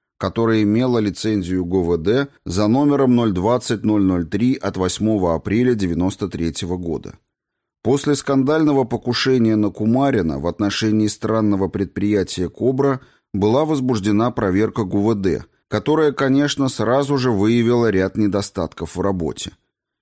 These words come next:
Ещё более любопытно, что в ходе этой проверки выяснилось, в мае девяносто четвёртого года в органах милиции была информация об оказании "Коброй" охранных услуг одному из лидеров тамбовской преступной группировки.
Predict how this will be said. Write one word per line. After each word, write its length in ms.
Ещё 400
более 340
любопытно, 640
что 220
в 80
ходе 380
этой 280
проверки 580
выяснилось, 800
в 160
мае 300
девяносто 520
четвёртого 600
года 340
в 140
органах 480
милиции 540
была 340
информация 880
об 180
оказании 560
"Коброй" 520
охранных 680
услуг 460
одному 480
из 120
лидеров 480
тамбовской 680
преступной 580
группировки. 720